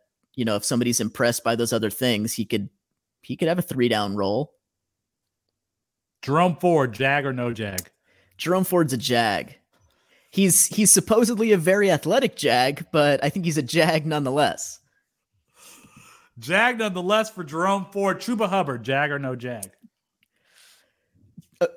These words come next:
Speaker 1: okay, Chuba Hubbard's an interesting one because I don't think Chuba Hubbard's a jag. I think he's really talented. He's just not the right kind of guy. It's like, I, I think a couple years ago I wrote an article where I compared Chuba Hubbard to, like, uh,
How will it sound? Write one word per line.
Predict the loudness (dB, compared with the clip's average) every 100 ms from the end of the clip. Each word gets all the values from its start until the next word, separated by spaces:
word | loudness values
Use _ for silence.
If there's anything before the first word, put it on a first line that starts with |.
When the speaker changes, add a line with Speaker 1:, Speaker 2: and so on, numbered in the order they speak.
| -4
Speaker 1:
okay, | 0 0 0
Chuba | 0 2 2
Hubbard's | 2 0 2
an |
interesting | 2 0 0 0
one | 0 0
because | 0 0
I | 0
don't | 0 -2
think | -2
Chuba | 0 0 2
Hubbard's | 2 0
a | -2
jag. | 0 2 2 0
I | -2
think | -2 -2
he's | 0
really | 0 2 0
talented. | -2 -2 -2 -2 -2
He's | -4 -2 0
just | 0 -2 0
not | -2 -2
the | -4
right | -2 0 -2 -4 -8
kind | -6 -4 -4
of | -6 -4
guy. | -2 -2 -2 -6 -14 -18 _ _ _
It's | -6 -2
like, | 0 0 0 -8 _ _ _ _ _ _ _ _ _ _ _ _ _
I, | -12 _ _ -4
I |
think | -2 -4
a | -2
couple | -2 2
years | 2 2
ago | 0
I | 2
wrote | 2 0
an | 0
article | 0 -2 -4 -2
where | 0
I | 0
compared | -2 -6 -2 -4 -2
Chuba | 0 0
Hubbard | 0 0 0 -2 -2
to, | -2
like, | 0 -2 -4 -4
uh, | -2 -2 -4 -6